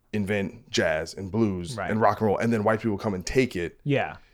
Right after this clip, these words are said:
Speaker 1: Now it's kinda gone this idea where black people are like, "No, this is, this is, no, this is the culture.
Speaker 2: Y-, which
Speaker 1: You
Speaker 2: is
Speaker 1: can't
Speaker 2: an
Speaker 1: have it."
Speaker 2: That's an excellent point, because if you look at what makes up, uh, okay, so going to blues and jazz, right?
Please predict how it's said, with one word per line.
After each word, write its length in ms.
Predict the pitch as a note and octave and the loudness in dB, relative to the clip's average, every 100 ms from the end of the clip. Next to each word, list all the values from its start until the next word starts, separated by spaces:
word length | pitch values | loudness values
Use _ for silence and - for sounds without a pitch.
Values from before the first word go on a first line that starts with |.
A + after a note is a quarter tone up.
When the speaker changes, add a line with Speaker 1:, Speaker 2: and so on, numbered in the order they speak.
| - | 0
Speaker 1:
Now 520 | G#2+ C3 C#3 F3 D3 | 4 6 8 10 10
it's 120 | A#2+ - | 8 4
kinda 240 | B2+ A2+ | 2 2
gone 240 | A#2 A2+ A2 | 4 4 4
this 160 | G2+ | 4
idea 260 | G#2+ A2+ A2+ | 4 6 4
where 100 | G#2 | 6
black 200 | B2 B2 | 6 6
people 100 | G#2+ | 4
are 40 | |
like, 80 | G2 | 4
"No, 140 | C3 A#2+ | 6 6
this 140 | C3+ | 6
is, 100 | G2+ | 2
this 180 | C3 A#2 | 2 2
is, 160 | G#2+ - | -2 2
no, 140 | B2 A#2+ | 6 6
this 120 | B2+ | 6
is 100 | A2+ | 2
the 120 | F#2+ | 0
culture. 560 | G2+ - F#2+ - D2+ D#2 - | 0 2 2 2 -6 -8 -4
Speaker 2:
Y-, 80 | F#3+ | 2
which 320 | F#3+ G#3 - | 8 10 12
Speaker 1:
You 80 | G3 | 10
Speaker 2:
is 60 | |
Speaker 1:
can't 200 | - F#3+ | 12 10
Speaker 2:
an 120 | F#3+ D#3 | 10 10
Speaker 1:
have 240 | D3+ A2+ | 8 8
it." 160 | G2+ - _ - - - - - | 0 -6 _ -20 -20 -20 -14 2
Speaker 2:
That's 180 | F3+ F3+ | 4 6
an 80 | F#3 | 4
excellent 340 | F3 E3+ D3 | 4 2 0
point, 260 | - F2 B2+ | -2 -6 -2
because 460 | D#3 F3 D3+ C#3 | 2 4 4 4
if 240 | D3 D#3+ - | 0 -2 0
you 100 | D#3 | 2
look 320 | D3+ F#3+ G3+ | 4 4 6
at 240 | E3+ D3 | 4 4
what 480 | - C3 C3 B2 - | 2 4 4 4 -2
makes 420 | B2+ C3+ D#3 - | -2 2 2 0
up, 260 | C3+ A2 - - | 0 0 -2 2
uh, 80 | E3 | 4
okay, 220 | G3 E3+ D3 | 6 4 2
so 200 | D#3+ D#3 | 2 2
going 400 | D#3 F#3+ F3 D#3+ | 6 6 6 2
to 240 | D3+ C3+ | 0 -2
blues 340 | A2 C#3+ D3+ | 0 4 4
and 100 | B2+ A2 | 2 -6
jazz, 340 | E2+ C#2+ - | -8 -10 -6
right? 260 | A2+ C3+ | -2 -2